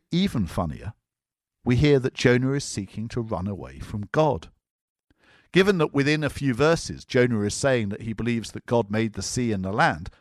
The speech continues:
this too is hilarious, the idea that someone can run away from God, as is the fact that God's prophet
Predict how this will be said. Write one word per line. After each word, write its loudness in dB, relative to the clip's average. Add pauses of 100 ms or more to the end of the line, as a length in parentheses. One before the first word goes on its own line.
this -6
too -2 (220)
is -6
hilarious, -6 (360)
the -2
idea 0 (400)
that -10
someone 2
can 0
run 2
away 0
from -4
God, 2 (640)
as 2
is -4
the -6
fact -8
that -12
God's 0
prophet -6